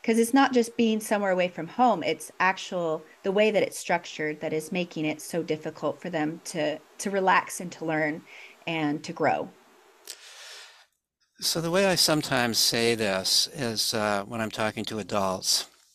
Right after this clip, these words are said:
Speaker 2: is imagine that you had a job that had these characteristics. Everything you do is micromanaged.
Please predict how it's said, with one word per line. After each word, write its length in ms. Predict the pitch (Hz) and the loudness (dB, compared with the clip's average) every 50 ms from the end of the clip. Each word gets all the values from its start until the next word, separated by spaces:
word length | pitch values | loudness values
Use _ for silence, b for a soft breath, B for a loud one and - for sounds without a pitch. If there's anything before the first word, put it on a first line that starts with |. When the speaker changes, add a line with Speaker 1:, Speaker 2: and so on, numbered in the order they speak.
| b b b b b b b b b b b b b _ - - - | b b b b b b b b b b b b b _ -18 -10 -6
Speaker 2:
is 480 | 151 147 139 139 139 131 - - - - - _ - - | -4 -2 -2 -2 0 2 2 2 2 0 -4 _ -2 2
imagine 540 | 151 151 160 185 214 226 220 - 220 190 147 | 2 4 4 4 4 2 2 2 2 2 2
that 140 | 135 127 | 2 0
you 420 | - 131 135 123 131 135 135 131 123 | -2 -4 -6 -4 -2 -2 -2 -2 -4
had 340 | - - - 113 113 107 101 | -6 -6 -2 -2 -2 0 -2
a 80 | 101 | -4
job 680 | 95 - - - 120 107 98 117 - - - - - - B B B B B B _ b b b b b b b b b _ _ _ | -8 -6 -4 -2 -2 0 -2 -2 -6 -8 -12 -14 -16 -16 B B B B B B _ b b b b b b b b b _ _ _
that 180 | - 135 117 107 | -2 -2 0 2
had 260 | 120 120 117 107 101 | 2 0 0 0 0
these 240 | 127 120 113 - - | -2 -2 0 -2 -2
characteristics. 1080 | - - 104 101 98 - - - - - - - - - - - - - - - - - _ _ _ _ _ B B B B B B B B B B B B B B _ _ _ - - | -2 -2 -2 -2 -4 -6 -8 -14 -14 -10 -8 -8 -8 -8 -10 -12 -8 -6 -6 -6 -6 -10 _ _ _ _ _ B B B B B B B B B B B B B B _ _ _ -4 -2
Everything 500 | 160 175 196 214 - - 180 170 160 151 | -2 0 0 -2 -2 0 2 4 4 6
you 180 | 143 139 127 | 6 4 4
do 240 | 120 120 123 120 117 | 2 2 0 2 2
is 160 | 113 110 104 | 0 0 -2
micromanaged. 1120 | 107 107 110 107 - - 117 101 98 101 101 98 101 98 95 98 - - - - - - - | -2 0 0 0 -2 -2 -4 -2 -2 0 0 0 0 -2 -4 -6 -4 -4 -4 -4 -4 -8 -12